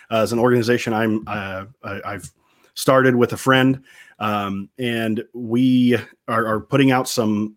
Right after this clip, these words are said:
uh, some policy papers and all kinds of stuff. Um, but we do have on the website a Catholic social teaching reading list. It's under the About Us section.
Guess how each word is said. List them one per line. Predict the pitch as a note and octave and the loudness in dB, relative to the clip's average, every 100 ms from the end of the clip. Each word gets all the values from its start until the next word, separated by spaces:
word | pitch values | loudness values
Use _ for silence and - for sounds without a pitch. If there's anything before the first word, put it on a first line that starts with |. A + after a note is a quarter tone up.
| - | -12
uh, | G2+ F#2+ F#2 | -10 -10 -12
some | G#2+ | -8
policy | B2+ C3 C3+ A#2+ | 0 2 2 0
papers | B2+ A#2+ A#2+ A#2 | 0 2 2 2
and | A2 | 0
all | A2 | -2
kinds | A#2 A#2 G#2 | 0 -2 -4
of | |
stuff. | - A2 G#2 - - - - | -2 -2 -2 -6 -20 -20 -12
Um, | A2 A2 G#2+ | -4 0 0
but | A#2 | 2
we | A#2+ | 4
do | D#3 | 4
have | D3 B2+ | 4 2
on | A#2+ B2 | 2 2
the | |
website | A#2+ A#2 - A#2+ A2+ | 4 2 2 0 0
a | G#2+ | -2
Catholic | C#3 C3 B2 | -2 -2 -4
social | - C3+ - B2 | -4 -4 -4 -4
teaching | C3+ B2 A2+ | -2 -2 -4
reading | A2 B2+ C#3+ C#3 | -2 2 4 4
list. | D#3+ - | 0 -4
It's | A2 A2+ | -6 -4
under | A2+ | -2
the | G#2+ | -2
About | G#2 G2 A2+ | -4 -2 0
Us | B2+ C3+ | 2 0
section. | - C#3 - D3+ | 0 -2 -2 -10